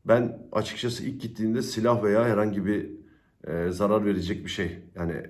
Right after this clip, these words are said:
eline alacağı bir alet alır diye düşündüm. Şimdi bu tarz durumlarda çok arabanın altına girmemek gerekiyor. Mesela burada hani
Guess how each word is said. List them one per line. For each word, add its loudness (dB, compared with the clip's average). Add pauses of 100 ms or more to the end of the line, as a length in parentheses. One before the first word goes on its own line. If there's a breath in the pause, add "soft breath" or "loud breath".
(100)
eline 2
alacağı 0
bir 2
alet 4
alır -2
diye -2
düşündüm. -6 (1000 soft breath)
Şimdi -2
bu -4
tarz 6
durumlarda 4
çok -2
arabanın 4
altına 2
girmemek 2
gerekiyor. -4
Mesela -2
burada 2
hani -4